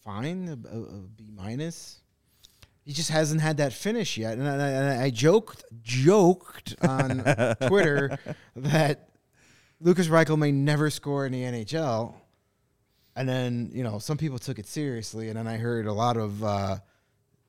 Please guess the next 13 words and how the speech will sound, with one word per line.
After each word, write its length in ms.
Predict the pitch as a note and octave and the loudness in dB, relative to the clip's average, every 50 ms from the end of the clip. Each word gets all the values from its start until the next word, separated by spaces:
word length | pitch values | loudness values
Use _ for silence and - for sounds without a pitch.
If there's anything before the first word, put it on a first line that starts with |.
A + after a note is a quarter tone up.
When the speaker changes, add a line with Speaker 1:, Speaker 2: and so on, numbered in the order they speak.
| _ - | _ -6
Speaker 1:
"Oh, 160 | - C3+ C3 | -2 0 2
it's 160 | C3 C#3 - - | 2 0 0 -2
just 240 | - D3 - - | -2 -2 -4 -4
Dylan 300 | - C#3+ C#3+ D3+ D3+ C#3+ | -2 -2 0 0 0 -2
Secure 500 | C#3 - - - - - C#3+ D3 C3+ B2 | -4 -6 -10 -12 -10 -8 -8 -6 -4 -4
all 220 | A#2 A2 A2 G#2+ A#2+ | -4 -4 -4 -4 -4
over 220 | C3+ D3 B2+ A2 | -6 -6 -6 -6
again." 280 | G#2+ G2+ G#2 G2 G2+ - - | -6 -6 -6 -6 -6 -6 -4
Speaker 2:
Oh, 60 | - | -2
Speaker 1:
Let's, 240 | C#3+ C#3+ - - - | -2 -2 -2 -2 0
Speaker 2:
God. 80 | C#3 | 0
Speaker 1:
let's, 360 | D3+ D3 F#2 F2 - - - A#2+ | 0 0 0 -2 -4 -4 -2 0
let's, 560 | C#3 D3 D3+ - - - - - - - - | 0 0 0 0 -2 -4 -4 -4 -6 -8 -10